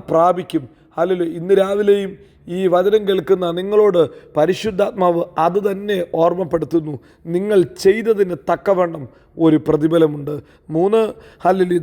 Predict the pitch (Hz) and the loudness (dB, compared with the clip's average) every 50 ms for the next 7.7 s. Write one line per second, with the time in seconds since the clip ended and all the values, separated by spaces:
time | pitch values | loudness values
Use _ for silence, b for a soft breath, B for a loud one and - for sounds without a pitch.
0 | 165 175 180 202 214 220 214 208 208 220 226 233 220 214 202 196 175 170 156 b | -2 -2 0 0 2 2 2 0 2 0 0 0 2 2 -2 -2 -4 -8 -14 b
1 | b b b - 170 165 180 208 214 - - 254 202 208 202 180 - - - - | b b b -6 -2 0 0 0 -2 -4 -6 -6 -4 -2 -2 -2 -4 -4 -2 -2
2 | 180 - - - - - 269 254 247 220 208 202 190 175 175 175 180 196 196 202 | -2 -2 -4 -8 -6 -4 -2 -2 0 2 2 2 2 2 2 2 4 4 4 2
3 | 196 190 - 208 196 185 - - 180 170 165 165 165 160 156 170 160 147 147 160 | 0 0 -2 -6 -8 -6 -6 -6 -6 -6 -8 -10 -10 -8 -6 -6 -4 -4 -6 -6
4 | 151 147 143 b b b b b b b - 156 113 131 180 202 214 220 190 - | -8 -12 -14 b b b b b b b -14 -10 -4 0 0 0 0 0 -4 -4
5 | - 220 202 214 202 202 196 196 190 175 165 156 - _ _ _ _ _ _ - | -4 -2 2 4 4 6 6 6 4 0 -6 -12 -20 _ _ _ _ _ _ -12
6 | 170 170 175 185 190 185 - - 226 202 202 196 202 190 180 156 - - - 180 | -2 0 0 0 0 -2 0 0 2 2 4 2 2 0 -2 -6 -10 -2 4 4
7 | 190 196 226 208 226 233 233 226 226 220 214 190 185 170 | 4 4 2 0 4 4 6 6 6 4 2 0 -6 -12